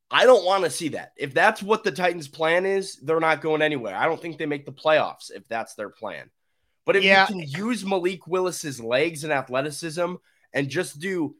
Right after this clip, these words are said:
Speaker 1: designed rollouts, bootlegs, use his speed, that, that defense, that Chargers defense was keying on Derrick Henry like we've seen so many defenses do when Malik was in the game, and they didn't have a counterpunch to it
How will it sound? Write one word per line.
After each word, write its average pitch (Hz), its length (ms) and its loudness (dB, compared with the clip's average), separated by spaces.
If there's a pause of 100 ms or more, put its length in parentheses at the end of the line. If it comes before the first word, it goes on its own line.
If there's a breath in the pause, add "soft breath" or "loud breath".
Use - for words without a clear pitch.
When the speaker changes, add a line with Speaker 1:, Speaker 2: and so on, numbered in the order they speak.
(300)
Speaker 1:
designed 151 460 2
rollouts, 147 560 2
bootlegs, 156 720 -2
use 151 280 -10
his 160 220 -6
speed, 170 540 -6 (400)
that, 131 340 2
that 139 380 4
defense, 175 640 2
that 156 200 2
Chargers 185 540 0
defense 170 420 -4
was 143 320 -10
keying 180 500 -2
on 143 200 4
Derrick 190 320 0
Henry 190 380 -2
like 139 220 0
we've 147 160 -6
seen 151 220 -6
so 147 240 -2
many 175 240 -4
defenses 151 640 -6
do 170 300 0
when 135 200 0
Malik 139 380 -4
was 135 160 -8
in 143 100 -2
the 127 60 -4
game, 127 440 -2 (680)
and 196 160 4
they 214 140 6
didn't 202 240 -4
have 202 260 0
a 165 60 2
counterpunch 165 840 0
to 104 180 -10
it 85 140 -10